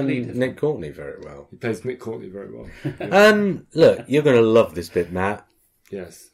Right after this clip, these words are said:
Speaker 2: Added percentages.
Speaker 3: Oh, okay. Go on then.
Speaker 2: Do you want me to explain how the percentages work
Speaker 3: Is it
Speaker 2: again?
Speaker 3: different from the last time?
Speaker 2: No, but I'll
Speaker 3: Okay.
Speaker 2: explain it again for anybody who doesn't remember.
Speaker 1: This will be
Speaker 2: Um,
Speaker 1: like Open University, guys. Get ready.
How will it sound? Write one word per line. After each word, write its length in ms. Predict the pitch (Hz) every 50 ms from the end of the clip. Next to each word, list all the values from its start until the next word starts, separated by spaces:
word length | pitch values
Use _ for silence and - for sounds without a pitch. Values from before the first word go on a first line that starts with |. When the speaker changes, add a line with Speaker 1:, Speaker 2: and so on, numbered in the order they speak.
| _ _ _ _
Speaker 2:
Added 340 | - - 82 82 87 85 -
percentages. 960 | - 113 - - 117 107 92 87 90 85 - - - - 87 - - - _ _ _ _
Speaker 3:
Oh, 160 | - 165 160 147
okay. 300 | 151 - - 117 117 120 - - _ _
Go 160 | - 120 120
on 80 | 113 107
then. 220 | 104 110 120 120 _
Speaker 2:
Do 80 | - 120
you 60 | 113
want 100 | 120 120
me 20 | 120
to 60 | 123
explain 360 | 120 117 - - 127 117 117 110
how 140 | 110 110
the 100 | 110 117
percentages 680 | 110 - 117 104 110 110 101 - 110 101 104 110 101 -
work 260 | 131 120 110 98 -
Speaker 3:
Is 120 | 123 135 139
it 40 |
Speaker 2:
again? 80 | 165 165
Speaker 3:
different 340 | 156 156 156 - 147 143 120
from 160 | - 123 123
the 60 | 123 127
last 300 | 135 135 127 120 - -
time? 260 | 101 101 101 101 - - - _ _ -
Speaker 2:
No, 400 | 117 131 127 113 95 90 82 76 _ _
but 120 | - 104
I'll 120 | 104 110 117
Speaker 3:
Okay. 80 | 123
Speaker 2:
explain 360 | 120 107 101 - 160 156 165 156
it 60 | 135
again 320 | 113 92 113 107 101 98 98
for 120 | - 110 110
anybody 420 | 107 113 113 107 110 101 95 98
who 60 | 98
doesn't 320 | 92 92 104 95 98 98 95
remember. 380 | 95 95 92 90 92 90 95 95
Speaker 1:
This 140 | 90 - -
will 60 | -
be 80 | -
Speaker 2:
Um, 60 | 135 127
Speaker 1:
like 160 | 127 123 -
Open 220 | 127 123 120 113
University, 580 | 113 113 110 110 104 107 107 104 95 - - 92
guys. 360 | 95 95 95 101 98 - _ _
Get 120 | - 104 104
ready. 240 | 101 95 98 98